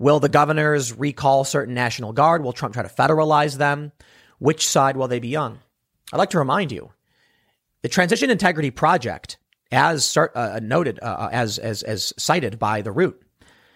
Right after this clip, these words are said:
said that it would be better for the West Coast to secede from the Union than to allow a Trump victory. But what happens if Trump does get a victory through disputed results in key states,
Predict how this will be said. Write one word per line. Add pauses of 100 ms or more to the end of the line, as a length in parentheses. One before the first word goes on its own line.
(340)
said
that
it
would
be
better
for
the
West
Coast
to
secede
from
the
Union
than
to
allow
a
Trump
victory. (560)
But
what
happens
if
Trump
does
get
a
victory
through
disputed
results
in
key
states,